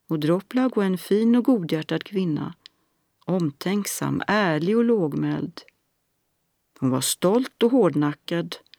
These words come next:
om man satte sig upp mot henne, en god husmor, trofast mot sina vänner men tvär mot ovänner.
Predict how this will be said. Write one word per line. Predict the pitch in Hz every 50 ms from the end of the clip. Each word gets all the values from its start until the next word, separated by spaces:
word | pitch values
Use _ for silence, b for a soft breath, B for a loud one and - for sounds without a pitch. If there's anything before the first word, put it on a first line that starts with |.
| b b b
om | 180 180
man | 180 180 170
satte | - 196 175 165 - 180 165
sig | - 185 170
upp | 175 208 214 -
mot | 240 214 180 147 - -
henne, | 160 151 147 147 - - B B B B B B B B B B
en | B 180 185 180
god | 185 247 262 254 240 202
husmor, | - 254 262 240 175 156 - - - 185 175 180 202 220 240 - _ _ _ _ _ _ _ _ _ _ _ - -
trofast | 226 254 254 220 180 151 - - - 202 202 196 - - -
mot | 202 202 -
sina | - 220 214 220 226
vänner | 220 262 247 208 165 156 156 160
men | 165 180 190 185
tvär | - - - 143 165 190 226 240
mot | 247 247 247 240 -
ovänner. | 233 196 160 160 165 160 151 156 156 156